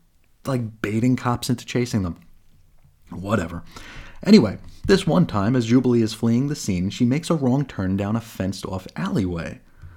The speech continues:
The officers catch up with her, and they're just about to nab her, which, in Jubilee's words, would majorly bum out her parental units.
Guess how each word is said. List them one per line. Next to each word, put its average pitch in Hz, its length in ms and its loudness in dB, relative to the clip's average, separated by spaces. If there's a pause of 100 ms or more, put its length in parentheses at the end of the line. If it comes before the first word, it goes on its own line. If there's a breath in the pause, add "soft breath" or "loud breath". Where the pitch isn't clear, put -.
The 151 100 6
officers 110 380 4
catch 107 320 -2
up 95 180 -2
with 101 140 -4
her, 131 120 -2
and 165 120 -4
they're 143 100 -4
just 123 340 -4
about 117 220 -2
to 120 100 -4
nab 180 420 0
her, 110 300 0
which, 135 380 -2 (480 loud breath)
in 101 140 0
Jubilee's 104 520 4
words, 110 380 0
would 107 140 0
majorly 165 760 0
bum 131 220 2
out 110 240 0
her 98 440 -2 (920 soft breath)
parental 117 640 -2
units. 101 960 -6